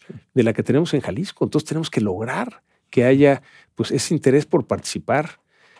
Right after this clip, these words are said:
Speaker 2: Eh, toda, yo creo que hay que pla-, plantearles el reto a los jóvenes.
Speaker 1: Ujú.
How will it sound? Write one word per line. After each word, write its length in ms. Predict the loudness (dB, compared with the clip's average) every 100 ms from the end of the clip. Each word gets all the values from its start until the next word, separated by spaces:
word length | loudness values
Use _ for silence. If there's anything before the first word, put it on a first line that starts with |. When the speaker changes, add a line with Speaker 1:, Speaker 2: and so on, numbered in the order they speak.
| _ -2
Speaker 2:
Eh, 320 | 2 2 0 -2 -12 -20 _ _ _
toda, 300 | 4 6 6 0 -16 0
yo 120 | 2
creo 80 | 4
que 80 | 2
hay 60 |
que 80 | 2
pla-, 240 | -2 -2
plantearles 520 | -2 -2 2 4 4 2
el 80 | 2
reto 200 | 2 2
a 40 |
los 100 | 0
jóvenes. 480 | -4 -4 -4 -10 -12 -8
Speaker 1:
Ujú. 160 | -8